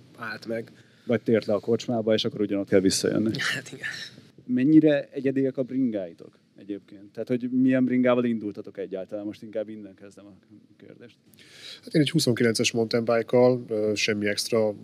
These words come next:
Speaker 3: ezzel a géppel futárkodok. Ö, egy ilyen közép kategóriásnak mondható gép, S L X,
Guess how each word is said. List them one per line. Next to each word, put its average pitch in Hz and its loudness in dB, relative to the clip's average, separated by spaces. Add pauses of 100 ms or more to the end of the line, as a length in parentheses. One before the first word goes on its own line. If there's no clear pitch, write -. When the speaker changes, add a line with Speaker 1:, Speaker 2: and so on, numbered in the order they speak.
(160)
Speaker 3:
ezzel 101 -6
a 101 -2
géppel 98 -4
futárkodok. 113 -2 (520)
Ö, 107 0 (720)
egy 143 -2
ilyen 110 -2 (100)
közép 110 0 (260)
kategóriásnak 101 -4
mondható 101 -8
gép, 113 0 (220)
S - -4
L 104 -2
X, - -6